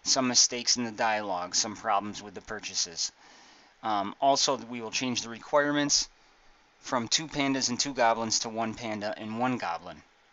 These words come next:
Awesome. Um, hotfix will be live ar-, in around twenty-four hours. Requirements for tournaments will be fixed tomorrow.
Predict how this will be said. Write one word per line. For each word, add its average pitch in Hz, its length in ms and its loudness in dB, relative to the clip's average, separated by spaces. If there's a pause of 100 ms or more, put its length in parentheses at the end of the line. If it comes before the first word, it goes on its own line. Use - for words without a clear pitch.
Awesome. 104 400 2 (800)
Um, 101 500 0 (460)
hotfix 135 480 2
will 135 80 -4
be 127 420 -6
live 120 380 4
ar-, 117 140 -2 (140)
in 110 160 -4
around 107 340 0
twenty-four 117 460 -2
hours. 123 480 2
Requirements 120 580 0
for 110 100 -10
tournaments 127 440 0
will 113 100 -10
be 101 80 -14
fixed - 340 -4
tomorrow. 151 500 4